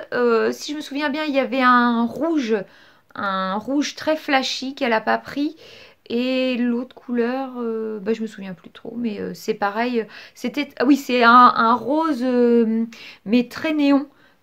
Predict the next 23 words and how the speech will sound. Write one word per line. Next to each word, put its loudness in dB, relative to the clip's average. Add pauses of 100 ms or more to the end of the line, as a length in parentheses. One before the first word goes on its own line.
euh, 0
très -4
flash, -2
euh, -2
elle 0
a -8
pas -8
pris. -20 (520)
Donc -6
voilà 2
pour -18
ces -6
deux -4
petites -18
nouveautés -6
que -6
moi -2
j'ai -4
trouvées, -6
euh, -6
dans 0
mon -2
action. -8